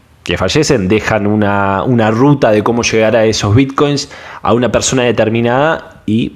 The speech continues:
dejan a la otra parte, a los demás hijos, no sé, o a su mujer, eh, o a su marido, para no, eh, no ser específicamente con el hombre, sin, sin, sin la tenencia de esos bitcoins. Entonces,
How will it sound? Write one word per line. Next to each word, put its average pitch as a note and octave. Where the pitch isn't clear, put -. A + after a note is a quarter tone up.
dejan F#2+
a F2+
la E2
otra F#2+
parte, G2+
a F2
los D2+
demás F2
hijos, A#2+
no E2
sé, F2
o F2+
a -
su G2+
mujer, C#3+
eh, F#2+
o E2+
a E2+
su F2+
marido, A2
para E2
no, F2
eh, -
no F#2
ser F#2
específicamente F#2+
con F#2+
el G2
hombre, C3+
sin, B2+
sin, C#3+
sin D3+
la C3
tenencia B2
de B2
esos B2+
bitcoins. D#3+
Entonces, -